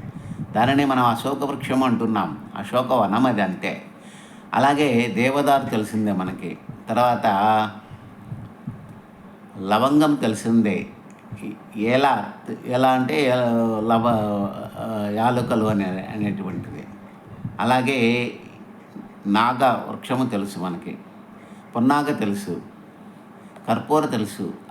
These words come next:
అశ్వకర్ణ, హస్తికరణ మనకు తెలియదు. దాడిమి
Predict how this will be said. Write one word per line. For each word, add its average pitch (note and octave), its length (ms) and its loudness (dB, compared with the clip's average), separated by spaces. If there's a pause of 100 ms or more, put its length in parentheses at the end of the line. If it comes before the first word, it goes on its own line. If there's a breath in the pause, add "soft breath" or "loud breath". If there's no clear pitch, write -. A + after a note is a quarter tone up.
(120)
అశ్వకర్ణ, B2 600 -2
హస్తికరణ A#2 680 -2
మనకు A#2+ 300 0
తెలియదు. F#2+ 440 -4 (640 loud breath)
దాడిమి C3 680 4